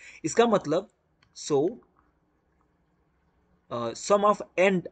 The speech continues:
odd terms, ये क्या लिखा हुआ है actually? Actually ये लिखा हुआ है वन प्लस, यदि हम लिखें थ्री प्लस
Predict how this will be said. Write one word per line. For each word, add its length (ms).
odd 280
terms, 240
ये 80
क्या 140
लिखा 200
हुआ 80
है 60
actually? 220
Actually 220
ये 100
लिखा 220
हुआ 160
है 120
वन 260
प्लस, 380
यदि 140
हम 120
लिखें 300
थ्री 240
प्लस 420